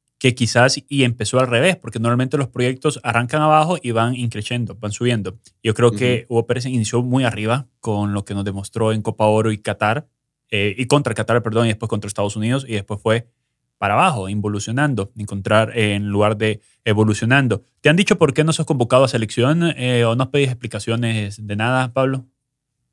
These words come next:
Speaker 2: Yo nunca pido explicaciones. Yo juego y, y, y si me llaman, pues contento de, de formar parte. Y si no, pues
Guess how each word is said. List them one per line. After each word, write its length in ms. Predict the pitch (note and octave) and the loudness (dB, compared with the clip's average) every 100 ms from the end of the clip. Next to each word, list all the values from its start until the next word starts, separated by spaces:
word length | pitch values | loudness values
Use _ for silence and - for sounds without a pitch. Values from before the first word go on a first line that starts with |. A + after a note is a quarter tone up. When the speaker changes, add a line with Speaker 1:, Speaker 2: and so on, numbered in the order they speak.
| _ _ - | _ _ 2
Speaker 2:
Yo 180 | C3+ | 4
nunca 240 | C3 A#2+ G#2+ | 4 4 4
pido 200 | A2 G2+ | 6 4
explicaciones. 560 | - - F2 F2 E2+ | 2 -4 -4 -4 -4
Yo 420 | D#2+ F#2 G2 G2+ - _ _ _ _ _ _ _ _ - | -2 2 2 2 -2 _ _ _ _ _ _ _ _ 4
juego 420 | B2+ C#3 B2+ B2+ | 8 8 8 6
y, 60 | |
y, 420 | A2 G2 G#2 F2+ G2 | 4 2 2 2 0
y 60 | |
si 160 | - G2+ | 0 2
me 120 | F#2+ | 6
llaman, 340 | G#2 C3 B2+ | 6 4 0
pues 180 | A2+ G2 | 0 -4
contento 580 | - F2 G2+ G#2+ G#2 F#2+ | -4 -2 0 0 0 0
de, 160 | F2+ F2 | 0 -4
de 100 | F#2+ | -8
formar 260 | F#2+ F2+ G2+ | -8 -2 2
parte. 300 | G#2 G2+ F2+ | 2 2 -2
Y 40 | |
si 140 | E2 F2+ | -2 -2
no, 160 | G2+ | 0
pues 460 | C3+ B2 F2+ - | 2 2 2 -2